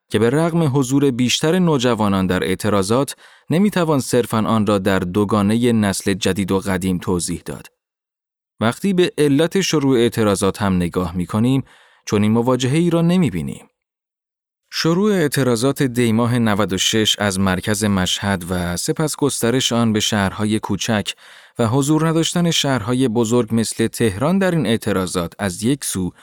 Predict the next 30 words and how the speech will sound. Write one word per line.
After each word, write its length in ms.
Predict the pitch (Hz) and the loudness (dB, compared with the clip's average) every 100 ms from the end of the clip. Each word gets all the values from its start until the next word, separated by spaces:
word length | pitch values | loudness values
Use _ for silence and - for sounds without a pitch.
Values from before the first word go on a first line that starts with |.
| - _ - | -20 _ -10
و 80 | 87 | -4
تفاوت 480 | - 117 120 147 | -2 0 0 0
ترکیب 500 | 147 143 120 - 139 | 0 0 -2 0 0
شرکت 380 | 135 127 113 120 | 0 -2 -2 -4
کنندگان 600 | - 120 113 110 117 120 | -2 0 0 0 0 0
از 200 | 92 110 | 0 0
نظر 300 | 113 113 117 | 0 0 0
جنسیت 760 | 110 110 110 104 - 117 120 - | -2 0 0 0 -2 0 0 0
از 140 | 120 113 | -4 -4
سوی 320 | - 120 120 | -2 -2 0
دیگر، 420 | 113 110 131 160 - - - - | -2 0 0 -2 -4 -20 -8 -2
وجهه 460 | 95 - 147 180 | -2 -2 0 2
اقتصادی 600 | 175 - 147 135 117 117 | 0 0 -2 0 0 2
آن 200 | 120 117 | 2 2
را 140 | 113 113 | 2 -2
پررنگتر 680 | - 127 120 117 113 147 160 | 0 -2 0 0 -2 -2 -2
می‌کند. 520 | 98 - - - - _ _ _ _ _ _ _ _ _ - | -4 -8 -12 -14 -18 _ _ _ _ _ _ _ _ _ -4
حضور 400 | 95 104 143 151 | -2 2 2 2
نوجوانان 600 | 143 127 123 123 127 135 | 2 0 0 0 0 2
در 140 | 123 | 2
این 160 | 131 113 | 2 0
اعتراضات 840 | 123 - 120 110 107 117 120 - | -2 0 0 2 0 0 0 -2
نه 160 | 123 147 | -2 0
در 200 | 170 160 | 0 0
قالب 500 | 139 139 123 113 104 | 0 0 2 2 0
حضور 380 | 107 95 98 98 | 0 -2 -2 -2
نسلی، 580 | 95 92 - 95 98 143 - - | -2 -4 -6 -4 -6 -6 -14 -8
بلکه 360 | 104 127 - 156 | -2 -2 0 2
در 180 | 147 135 | 2 2
قالب 540 | 127 131 135 135 131 | 0 2 2 2 0